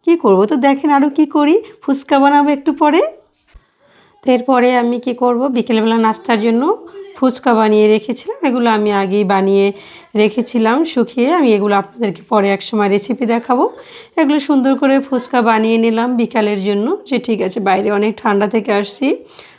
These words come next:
আজকের দোনোজনার বন্ধ আছে। তো এগুলো সুন্দর করে ফুচকাগুলো দেখেন কি সুন্দর করে ফু-, ফুলকো ফুলকো হচ্ছে ফুচকা ভেজে। আমরা এখন ফুচকা তৈরি করব দোনোজনে সেটা খাওয়ার জন্য। তো দেখুন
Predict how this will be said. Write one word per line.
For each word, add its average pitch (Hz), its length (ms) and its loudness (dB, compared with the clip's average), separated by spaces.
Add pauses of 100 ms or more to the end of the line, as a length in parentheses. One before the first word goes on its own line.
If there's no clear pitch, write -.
আজকের 196 360 0
দোনোজনার 208 480 2
বন্ধ 185 320 2 (100)
আছে। 226 380 0
তো 320 160 -4
এগুলো 220 360 2
সুন্দর 233 380 -2
করে 226 280 0
ফুচকাগুলো 226 580 -4
দেখেন 233 320 -2 (480)
কি 254 140 -4
সুন্দর 226 440 0
করে 226 220 2
ফু-, 226 340 -2
ফুলকো 240 360 -2
ফুলকো 226 340 -2
হচ্ছে 220 380 -2
ফুচকা 262 400 -4
ভেজে। 233 300 0 (600)
আমরা 202 320 0
এখন 190 240 -2
ফুচকা 240 380 -6
তৈরি 196 340 2
করব 233 260 0 (220)
দোনোজনে 196 400 0
সেটা 185 280 -8
খাওয়ার 175 420 -4
জন্য। 175 280 -4 (1120)
তো - 120 -8
দেখুন 214 380 0